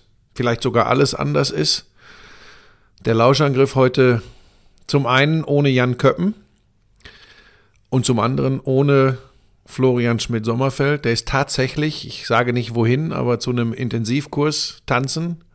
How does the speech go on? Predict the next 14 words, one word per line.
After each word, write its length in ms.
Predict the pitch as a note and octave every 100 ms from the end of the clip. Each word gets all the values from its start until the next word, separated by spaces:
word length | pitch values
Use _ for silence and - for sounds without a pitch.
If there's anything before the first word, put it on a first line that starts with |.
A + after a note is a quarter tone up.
| _ -
abgereist. 720 | C#3+ - D#3 D2+ F2 - - _ - - - - - - - - _
Er 100 | - C#3
braucht 280 | B2 D3
mal 120 | C#3+ C3
ein 60 |
bisschen 540 | A#2+ - B2+ A2+ G#2+ G#2
Zeit 280 | - A2+ A2+
durchzuschnaufen. 680 | A2+ - G2+ - E2+ D#2+ E2
Das 180 | G2 G#2
ist 120 | -
der 80 | G#2+
Grund 460 | F2+ G#2 A2+ - -
und 180 | G#2+ A2+
die 280 | G#2+ G2+